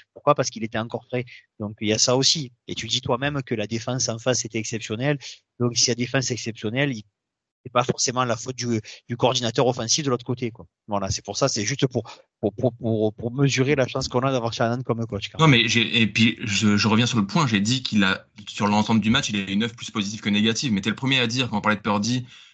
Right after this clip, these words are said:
Speaker 2: quand il est pas bon, faut le dire, quand il fait des erreurs, faut le dire. Ben,
Speaker 1: Sûr.
Speaker 2: Shanahan, Shanahan, je trouve qu'il a fait des erreurs hier, et je le dis. Et je l'assume complètement. Et, et je trouve que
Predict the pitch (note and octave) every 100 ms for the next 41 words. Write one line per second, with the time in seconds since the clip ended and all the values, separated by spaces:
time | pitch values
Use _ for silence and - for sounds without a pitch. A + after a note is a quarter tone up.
0 | _ - B2+ B2 A#2+ A2+ A#2 A#2+ G#2 G#2+
1 | B2 B2 A#2+ A2+ A2 A2+ A2 A2+ A2+ G#2
2 | G2 C3 G#2 F#2+ G#2 - - - A2+ B2
3 | B2+ - A2+ A#2+ C3+ A2+ B2 - A2+ G2+
4 | G2+ G#2 G2+ G2+ A2+ B2 - G#2 G#2 G2
5 | A#2+ - _ _ _ _ - G2+ G2 G2
6 | A2 - A2 G#2+ G2+ G2+ A#2+ B2+ - F#2+
7 | F#2 F#2 F2+ E2+ - F#2+ F2 - C#3 B2+
8 | - A#2 A2 A#2